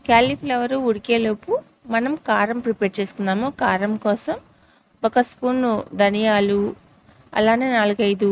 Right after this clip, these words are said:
చిన్నులపాయ రెబ్బలు, కొంచెం కారం, అలానే కొంచెం ఎండు కొబ్బరి వేసి చక్కగా మిక్సీలో మిక్సీ పట్టేసుకోవాలి. మెత్తని కొంచెం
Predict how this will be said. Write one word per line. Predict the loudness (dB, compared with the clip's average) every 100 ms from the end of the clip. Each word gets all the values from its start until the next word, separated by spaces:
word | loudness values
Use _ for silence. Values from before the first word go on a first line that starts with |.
| 0
చిన్నులపాయ | -2 -2 -2 0 0
రెబ్బలు, | 0 0 0 0 0 -2 -4
కొంచెం | -6 -6 -8 -8 -2
కారం, | 2 4 2 0 -4 -6 -12 -20 -20 _ _ -6 0
అలానే | 2 0 -2
కొంచెం | -4 -4 -4 -4 -2
ఎండు | 0 0 0
కొబ్బరి | 0 0 0 0
వేసి | -2 -4 -8 -10 -16 _ _ -6
చక్కగా | -6 -2 0 0 0
మిక్సీలో | -8 -4 -2 -2 -4
మిక్సీ | -8 -6 -2 -2
పట్టేసుకోవాలి. | -2 -4 -6 -6 -2 0 0 -4
మెత్తని | -6 -6 -6 -4 -4 -6 -6
కొంచెం | -6 -4